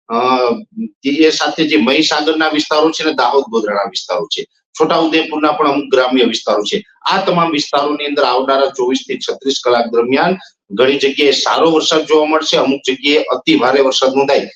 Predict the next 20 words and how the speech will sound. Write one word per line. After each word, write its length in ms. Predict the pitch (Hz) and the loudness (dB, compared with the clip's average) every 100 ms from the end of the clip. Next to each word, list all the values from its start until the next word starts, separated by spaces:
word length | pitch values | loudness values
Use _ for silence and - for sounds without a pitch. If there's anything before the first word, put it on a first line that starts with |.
| _ - | _ -2
તેવી 220 | 147 151 | 2 2
પણ 180 | 156 139 | 2 -2
શક્યતાઓ 560 | - 151 - 104 95 | 0 -2 -2 0 0
છે. 220 | 90 - - _ - | 0 -4 -10 _ -2
એ 140 | 185 | 0
સાથે 340 | 208 151 - - - _ | 2 -2 -4 -6 -8 _
સોળ 360 | - - 165 226 | -10 0 2 4
અને 200 | 208 202 | 2 2
સત્તર 440 | - 175 - 185 | 0 0 0 -2
જુલાઈ 280 | - 139 135 | 0 0 0
આ 300 | 135 143 190 | 0 0 2
બે 120 | 185 | 2
દિવસ 300 | 185 170 165 156 | 2 0 -4 0
એવા 220 | 151 143 | 2 2
હશે 180 | - 156 | 0 -8
કે 100 | 143 | -10
જે 280 | - 160 156 | -2 -2 2
બે 120 | 156 | 0
દિવસ 260 | 147 143 139 | 0 -2 -2
દરમિયાન 400 | 135 131 147 190 | 0 0 0 0